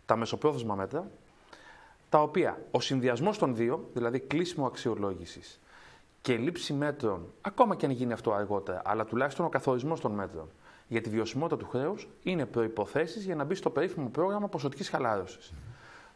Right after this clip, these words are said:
το οποίο αποτελεί ουσιαστικά προϋπόθεση κάποια στιγμή για να βγεις στις αγορές, για να μπορείς να δανειστείς.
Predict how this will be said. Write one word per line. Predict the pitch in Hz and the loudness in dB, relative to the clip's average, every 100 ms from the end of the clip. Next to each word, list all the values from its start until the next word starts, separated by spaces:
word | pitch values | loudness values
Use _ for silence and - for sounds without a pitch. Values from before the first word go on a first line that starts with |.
| - | 0
το | 123 | 2
οποίο | 120 190 165 - | 4 2 2 2
αποτελεί | 120 120 120 127 147 | 2 4 2 2 2
ουσιαστικά | 175 127 123 - - 131 | 0 0 -4 -4 -2 -2
προϋπόθεση | - 107 101 104 104 131 - 254 - | 0 0 0 0 0 -2 -6 -8 0
κάποια | - 226 - | 4 4 2
στιγμή | 160 135 190 | -2 -4 -2
για | 214 | -2
να | 190 | -2
βγεις | 170 202 | -2 -4
στις | - 180 | -2 0
αγορές, | 143 123 95 - - | 2 2 0 -4 -4
για | 127 | 0
να | |
μπορείς | 131 175 190 | 2 2 2
να | |
δανειστείς. | 160 139 117 - - | 0 0 -4 -6 -10